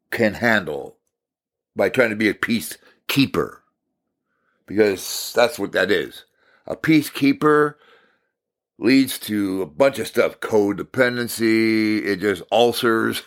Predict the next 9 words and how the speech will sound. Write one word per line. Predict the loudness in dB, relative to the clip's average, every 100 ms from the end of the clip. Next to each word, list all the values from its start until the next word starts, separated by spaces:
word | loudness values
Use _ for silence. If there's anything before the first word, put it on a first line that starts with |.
| _ _
<laughs> | _ _
headaches, | 0 2 2 2 -2 -10 -12 -12 -16 -20 -20 _ _ _ _ _ _ _ _ -6
nervous | 2 4 4 2 0 0
issues. | 2 2 -2 -4 -2
It | 0
just | 0 -2 -6
really, | -2 0 2 0
really, | -2 -2 -2 -2
really | -2 -2 0 -4